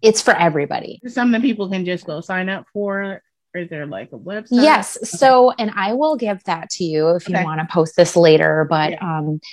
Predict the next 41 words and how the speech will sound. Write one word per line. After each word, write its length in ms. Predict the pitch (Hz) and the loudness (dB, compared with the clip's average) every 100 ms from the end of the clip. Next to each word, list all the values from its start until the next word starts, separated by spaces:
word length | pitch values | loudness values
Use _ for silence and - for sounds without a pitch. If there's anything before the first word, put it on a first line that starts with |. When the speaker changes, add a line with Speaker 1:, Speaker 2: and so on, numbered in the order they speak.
| - - | -16 0
Speaker 1:
it's 200 | 180 196 | 2 2
at 140 | 196 | 2
Doctor 300 | 196 190 202 | 2 2 0
Tracy 340 | 196 202 180 202 | 2 2 2 -2
T 180 | - | 0
V. 200 | 180 196 | 2 2
You 180 | 180 196 | 4 2
could 300 | 202 254 208 | 2 0 2
be 340 | 180 175 180 - | 2 2 2 0
a 240 | 190 160 147 - | 0 0 -2 -4
guest, 540 | 143 214 - - - _ - | -4 -4 -10 -12 -12 _ -4
uh, 320 | 165 151 151 | -2 -2 -2
for 260 | - 180 160 | 2 2 2
one 220 | 156 160 | 0 -2
of 220 | 160 165 | -2 -2
the 400 | - 156 151 147 - | -2 -2 -2 -4 -4
classes. 720 | - - 165 233 302 330 - - - - | -4 -4 -2 2 2 2 -6 -16 -20 -8
The 60 | 202 | -6
Speaker 2:
Okay. 100 | 170 | 0
Speaker 1:
first 400 | 196 190 - - | 2 2 0 -10
class 340 | - 175 175 | -2 -2 -2
is 220 | - 185 - | -4 -4 -6
free. 480 | - 160 165 214 254 | -4 0 2 2 2
And 180 | 185 165 | -2 -2
then 160 | 165 | -4
after 400 | 160 165 151 165 | -6 -6 -4 -2
that, 240 | 156 151 175 | 0 2 0
if 140 | 175 | -2
you 80 | 165 | -8
wanted 240 | 147 147 | -10 -10
to 80 | 156 | -8
continue, 500 | 165 147 - 156 180 | -6 -6 -2 2 2
it's 240 | - - - | 0 -4 -4
ten 220 | 170 147 | -2 2
dollars 360 | 147 143 143 | 2 2 0
a 60 | - | -2
class. 500 | - - - - - - _ _ | -4 -6 -6 -8 -14 -18 _ _
So 80 | 214 | 0
it's 100 | - | 4
very 260 | 220 247 208 | 6 8 8
reasonable. 600 | 175 175 165 139 69 | 8 6 4 2 -2